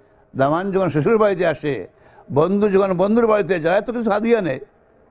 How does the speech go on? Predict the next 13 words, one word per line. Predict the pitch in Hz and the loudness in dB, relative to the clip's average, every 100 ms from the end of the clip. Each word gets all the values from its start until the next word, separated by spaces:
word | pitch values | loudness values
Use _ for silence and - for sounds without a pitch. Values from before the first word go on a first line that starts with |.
| _ _ _ _ _ _ _ 131 | _ _ _ _ _ _ _ -4
এটা | 127 | -2
একটা | 160 180 | -2 0
অভ্যাস, | 190 220 302 - - - _ _ _ _ _ _ - | 0 0 -2 -6 -20 -20 _ _ _ _ _ _ -10
এটা | 151 | -8
সুন্নত। | - 208 220 101 73 - _ _ _ _ _ _ _ _ _ - - _ | -6 -4 -4 -6 -10 -16 _ _ _ _ _ _ _ _ _ -20 -20 _
তো | 147 | 0
হুজুরে | 147 175 226 | 2 2 2
পাক | 170 180 165 | 2 0 -2
সাল্লাল্লাহু | - 170 165 151 151 165 | -4 -2 -2 0 0 0
আলাইহি | 160 | 0
ওয়াসাল্লাম | 147 139 135 | -4 -6 -8
চিন্তা | 110 107 143 | -6 -2 -2
করলেন | 131 131 127 | -2 -2 -2